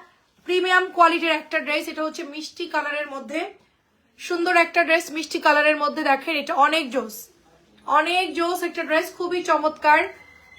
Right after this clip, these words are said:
So, এইটা যার লাগবে ইনবক্স করে ফেলবেন। প্রাইস দিব শুধুমাত্র আপনার ছয়শো পঞ্চাশ করে। আমার দাদি হচ্ছে পাকিস্তানি বাচ্চাদেরকে পড়াইতো,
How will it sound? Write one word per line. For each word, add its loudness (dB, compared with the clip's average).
So, 4
এইটা 6
যার 6
লাগবে 2
ইনবক্স 2
করে -2
ফেলবেন। -2
প্রাইস 2
দিব -2
শুধুমাত্র -2
আপনার 0
ছয়শো 0
পঞ্চাশ 0
করে। 2
আমার 4
দাদি 2
হচ্ছে 0
পাকিস্তানি 0
বাচ্চাদেরকে 2
পড়াইতো, 4